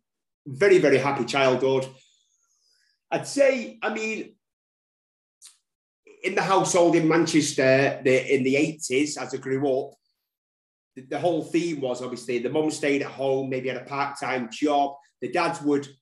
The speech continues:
work. My dad was in the building game. So once he was a joiner, carpenter, um, when he finished at four, five o'clock, the, all the men went in the pub. That's what they did. Um, he would come home at half seven, eight o'clock, have his tea,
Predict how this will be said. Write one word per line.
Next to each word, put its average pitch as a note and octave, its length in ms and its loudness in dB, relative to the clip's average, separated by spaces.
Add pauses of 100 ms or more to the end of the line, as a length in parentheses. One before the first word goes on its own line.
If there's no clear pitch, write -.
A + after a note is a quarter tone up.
(140)
work. C#3+ 380 0
My C#3+ 160 -2
dad C#3 220 -4
was B2+ 100 -6
in B2+ 60 -6
the A#2+ 80 -6
building E3+ 400 0
game. D#3+ 540 -2 (420)
So A#2+ 500 -6
once C#3 280 -4
he C3+ 160 -4
was B2 180 -4
a A2+ 80 -10
joiner, D#3 720 2 (240)
carpenter, C#3+ 800 -4 (600)
um, A2+ 760 -6
when C#3+ 140 -2
he C3 80 -2
finished C3 340 -6
at - 120 -8
four, B2 300 0
five A#2+ 200 0
o'clock, D3+ 340 -2
the, - 180 -8 (680)
all F#3 340 6
the D3+ 140 0
men C3 220 -2
went B2 160 -6
in A2+ 160 -8
the B2 80 -8
pub. A#3 280 -4 (320)
That's - 320 -6
what B2+ 200 -8
they C#3 80 -2
did. - 280 0 (800)
Um, A#2+ 340 0
he C#3 140 -2
would D3 140 -2
come C#3 140 -2
home C3 180 -2
at - 80 -10
half B2+ 280 -6
seven, B2 220 -4
eight A#2+ 180 -6
o'clock, - 300 -4
have D3 140 -4
his - 180 -10
tea, B2+ 380 -4